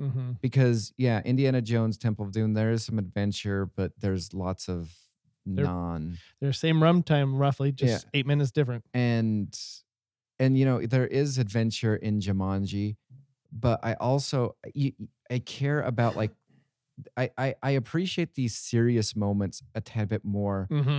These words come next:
Speaker 2: in Indiana Jones three than in Jumanji, Welcome to the Jungle.
Speaker 1: Yeah, there's not really any serious moments there.
Speaker 2: Well, I mean, there is, but it's just like,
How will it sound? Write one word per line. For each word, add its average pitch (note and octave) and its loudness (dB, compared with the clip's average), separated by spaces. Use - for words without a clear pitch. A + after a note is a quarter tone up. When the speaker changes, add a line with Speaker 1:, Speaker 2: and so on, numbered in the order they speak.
Speaker 2:
in A#2 2
Indiana A2+ 2
Jones G2 -2
three G2 0
than G#2 0
in G2 -2
Jumanji, F2+ -2
Welcome F2 -4
to E2+ -8
the E2 -4
Jungle. D#2 -6
Speaker 1:
Yeah, A2 -4
there's A#2+ -2
not G#2+ -6
really A2+ -6
any A2 -6
serious A2 -12
moments A2 -8
there. A2 -8
Speaker 2:
Well, F3+ 6
I - 6
mean, E3+ 4
there D3 6
is, G#2 2
but A2+ 2
it's A#2+ -2
just A2+ -4
like, G#2 -2